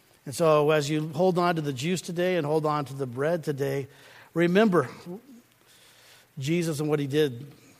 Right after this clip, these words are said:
at the cross. But also for yourself, where in your life do you need to give him a little bit more power,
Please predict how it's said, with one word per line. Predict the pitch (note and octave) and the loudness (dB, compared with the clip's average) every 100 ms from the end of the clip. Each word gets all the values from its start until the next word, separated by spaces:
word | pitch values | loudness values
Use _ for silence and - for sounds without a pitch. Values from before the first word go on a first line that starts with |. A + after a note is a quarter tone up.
| - | -12
at | D3+ C3+ | -10 -10
the | |
cross. | - C#3+ C#3 C#3 - - _ _ _ _ _ _ _ _ _ | -6 -4 -4 -8 -12 -14 _ _ _ _ _ _ _ _ _
But | F#3 | 0
also | G#3 A#3 C#4 | 2 2 0
for | C4+ | 0
yourself, | A3 - B3+ A3+ - - - - - | 0 2 0 0 -2 -14 -20 -20 -12
where | D#3 G3+ A3+ | 0 4 4
in | G#3 | 4
your | F#3+ | 4
life | E3 F#3+ - | 4 4 0
do | D#3 | -4
you | |
need | D3+ D#3+ | -2 -2
to | D#3 | -2
give | D3 D#3 | 0 0
him | D3+ | 0
a | C#3 | 0
little | D3 D#3 | 0 -2
bit | D#3 D3 | -4 -4
more | C#3 | -4
power, | C#3+ C#3+ C3+ | -2 0 0